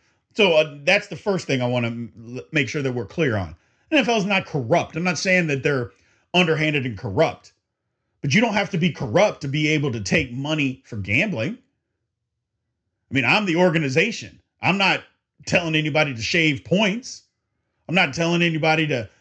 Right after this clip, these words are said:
to miss a call or whatever the case may be. I'm not doing that. So for me to be the, the organization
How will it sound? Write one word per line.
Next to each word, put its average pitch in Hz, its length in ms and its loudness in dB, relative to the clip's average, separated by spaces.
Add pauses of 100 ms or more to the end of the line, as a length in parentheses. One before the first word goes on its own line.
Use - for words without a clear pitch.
(140)
to 139 100 -2
miss 170 200 2
a 160 80 -6
call 160 380 2
or 147 120 2
whatever 202 420 2
the 180 100 -2
case 160 340 -2
may 151 140 0
be. 156 200 2
I'm 165 100 0
not 170 200 0
doing 185 320 0
that. 92 240 -10 (1400)
So 147 560 0 (180)
for - 180 -6
me 214 560 2
to 175 120 -2
be 185 220 2
the, 156 280 -4
the 135 180 2
organization 151 1040 0